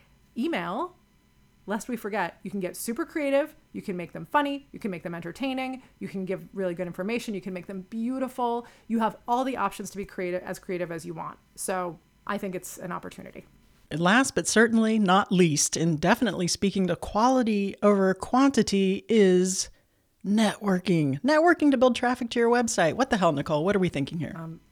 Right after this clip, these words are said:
Speaker 1: I'm so sorry, Darla. It's not exciting volume-wise as far as, like, big numbers, but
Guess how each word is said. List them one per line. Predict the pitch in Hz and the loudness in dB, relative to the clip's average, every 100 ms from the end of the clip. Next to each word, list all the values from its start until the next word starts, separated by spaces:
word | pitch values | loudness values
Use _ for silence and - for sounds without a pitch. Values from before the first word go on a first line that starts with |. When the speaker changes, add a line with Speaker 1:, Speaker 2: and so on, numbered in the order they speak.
| - | -18
Speaker 1:
I'm | 151 | -18
so | 151 170 | -16 -16
sorry, | 151 170 185 | -14 -10 -10
Darla. | 170 165 165 165 - | -10 -10 -12 -12 -12
It's | 214 | -4
not | 285 277 | -2 -2
exciting | - 277 240 208 | -2 -2 -2 -6
volume-wise | 160 190 254 311 262 196 175 170 170 | -4 0 0 0 -2 -4 -4 -6 -6
as | 175 | -8
far | - 175 | -8 -8
as, | 175 | -8
like, | 175 160 | -10 -8
big | 196 202 | -6 -6
numbers, | 170 180 220 175 165 - - - - | -6 -6 -4 -6 -8 -12 -20 -20 -10
but | 180 202 190 185 | -4 0 0 -2